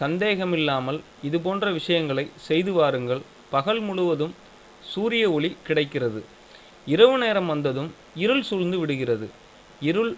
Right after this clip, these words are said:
அறியாமையை குறிப்பது, தவறுகளுக்கு துணை செய்வது. அறியாமையை ஒழிக்கவும் தவறு நீங்கவும் மாலையில் வீட்டில் விளக்கேற்றி வழிபடுகிறோம்.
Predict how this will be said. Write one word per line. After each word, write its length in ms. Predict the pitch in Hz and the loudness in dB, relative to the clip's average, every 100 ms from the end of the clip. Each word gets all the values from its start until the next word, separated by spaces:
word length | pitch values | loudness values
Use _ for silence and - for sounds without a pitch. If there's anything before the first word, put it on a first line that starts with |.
| - | -6
அறியாமையை 680 | 131 175 196 202 185 175 175 | -4 0 0 0 0 0 0
குறிப்பது, 480 | 160 147 143 120 107 - - - - | -2 -2 -4 -4 -6 -12 -20 -18 -4
தவறுகளுக்கு 760 | 147 185 220 196 175 170 180 - | 0 2 2 2 -2 -2 -4 -4
துணை 220 | - 170 185 | -2 0 0
செய்வது. 460 | 175 143 127 110 - - - - - - - | 0 0 -2 -4 -10 -20 -20 -20 -20 -18 -6
அறியாமையை 680 | 127 185 208 208 196 185 165 | -2 2 2 2 0 -2 -2
ஒழிக்கவும் 560 | 135 160 175 143 127 160 - - - - | 0 -2 0 0 0 -8 -16 -20 -20 -2
தவறு 340 | 143 165 220 | 0 2 2
நீங்கவும் 580 | 202 170 180 160 131 135 170 - - - | 2 0 2 2 0 -4 -10 -20 -20 -12
மாலையில் 600 | 120 131 180 202 156 170 - - | -4 0 2 2 0 -4 -8 -12
வீட்டில் 400 | 139 196 185 208 | -4 -4 -4 -6
விளக்கேற்றி 640 | 190 151 170 170 180 156 180 | -4 -2 -2 0 -4 -4 -2
வழிபடுகிறோம். 600 | 151 147 147 131 123 | 0 0 0 -2 -4